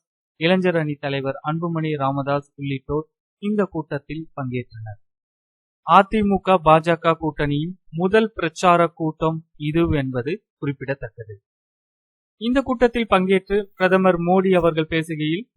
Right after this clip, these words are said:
தமிழக வளர்ச்சிக்காக மத்திய அரசு தொடர்ந்து பல நடவடிக்கைகள் எடுத்து வருகிறது. தமிழகத்தில் அமைய உள்ள பாதுகாப்பு தொழில் பூங்கா தொழில் வளர்ச்சியை ஏற்படுத்த உள்ளது. தமிழ்நாட்டுக்கு வந்து செல்லும்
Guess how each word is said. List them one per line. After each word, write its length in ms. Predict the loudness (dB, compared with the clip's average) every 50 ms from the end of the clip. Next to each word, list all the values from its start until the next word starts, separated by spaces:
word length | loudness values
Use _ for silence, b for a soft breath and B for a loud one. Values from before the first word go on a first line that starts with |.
| -20 -12 -4
தமிழக 440 | -2 0 0 2 2 2 4 2 4
வளர்ச்சிக்காக 720 | 4 4 2 2 0 -2 -6 -4 0 2 2 2 2 0
மத்திய 420 | 2 2 0 0 0 0 2 2
அரசு 300 | 2 2 -2 -6 -6 -12 -12 -12 _ _ _ _
தொடர்ந்து 400 | 4 6 6 8 6 4 2 0 0
பல 260 | 2 2 4 4 2
நடவடிக்கைகள் 760 | 2 2 0 0 0 0 0 -2 -4 -4 -4 -2 -2 -2 -4 -4
எடுத்து 300 | -6 -6 -6 -6 -6 -6
வருகிறது. 480 | -6 -4 -4 -4 -6 -6 -8 -10 -10 -12 -18 _ _ _ _ _ _ _ _ -2
தமிழகத்தில் 560 | 0 2 2 2 2 2 0 -2 -2 -4 -4
அமைய 280 | -2 -2 -2 0 0 0
உள்ள 200 | 0 0 0 -2 -2
பாதுகாப்பு 580 | 2 4 2 2 2 2 0 0 -2 -2 -4 -10
தொழில் 360 | -6 -4 -4 -2 -2 -4 -6 -6
பூங்கா 320 | -8 -6 -4 -2 -2 -2 -2 _ _ _ _ _ _ _ -4
தொழில் 280 | -2 0 0 0 0 0
வளர்ச்சியை 480 | 0 0 0 -2 -6 -8 -6 -6 -6 -6 -6
ஏற்படுத்த 460 | -4 -4 -4 -2 -2 -8 -10 -10 -8 -8
உள்ளது. 320 | -8 -6 -6 -8 -8 -10 -12 -16 _ _ _ _ _ _ _ _ -2
தமிழ்நாட்டுக்கு 680 | -2 0 0 2 2 2 2 0 -2 -12 -14 -10 -12 -6
வந்து 280 | -2 -2 -2 -2 -4 -6
செல்லும் 340 | -6 -4 -4 -4 -4 -6